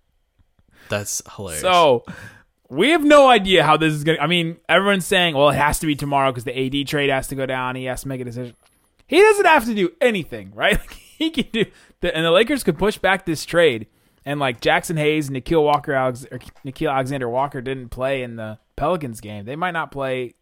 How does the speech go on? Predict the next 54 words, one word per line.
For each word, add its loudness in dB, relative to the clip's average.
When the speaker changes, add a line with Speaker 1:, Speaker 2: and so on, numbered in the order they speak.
Speaker 2:
you -16
know, -10
ag-, -16
again -8
after -14
that. -4
I -14
think -12
they -6
play -6
again -8
on -16
Saturday. -6
I -8
think -10
they -10
play -8
today. -8
Speaker 1:
Yeah, 6
well, 6
I 6
mean, 2
the -2
Lakers 2
could, -10
could -4
push 2
it 0
back 2
with -4
everybody's 2
approval 2
because, 2
I -2
mean, -2
technically 0
teams 0
Speaker 2:
Yeah. 0
Speaker 1:
can -4
pull 4
out 6
of 0
it. -2
Speaker 2:
How 4
Speaker 1:
It's 2
Speaker 2:
many, 2
Speaker 1:
not 4
Speaker 2:
how 2
Speaker 1:
just 2
Speaker 2:
many 4
Speaker 1:
the 4
Speaker 2:
have 4
to 0
Speaker 1:
Lakers. 0